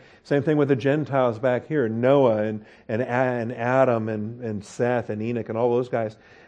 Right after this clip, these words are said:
They were sons of God when they became saved, but not bride of Christ.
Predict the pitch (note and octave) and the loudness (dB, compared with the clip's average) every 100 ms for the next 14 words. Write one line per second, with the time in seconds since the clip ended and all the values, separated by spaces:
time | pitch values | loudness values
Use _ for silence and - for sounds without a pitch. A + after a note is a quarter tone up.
0 | - B2+ D3 D3+ C#3 C3+ - - - D3+ | 0 4 6 8 8 6 -2 -20 0 4
1 | D3+ C3+ B2 B2+ D#3 E3+ C#3+ C3+ C3 C3 | 4 2 2 4 6 6 4 2 2 0
2 | B2+ C#3+ A#2+ A2 - G3 G3+ C3 A#2 B2 | 0 -2 -2 -2 0 2 4 4 2 0
3 | C3 A#2+ C3 C3+ A2 B2+ C3+ B2 B2 D3+ | 0 2 2 0 -2 -2 -2 -4 -4 -8
4 | E3 - B2+ - | -8 -14 -20 -20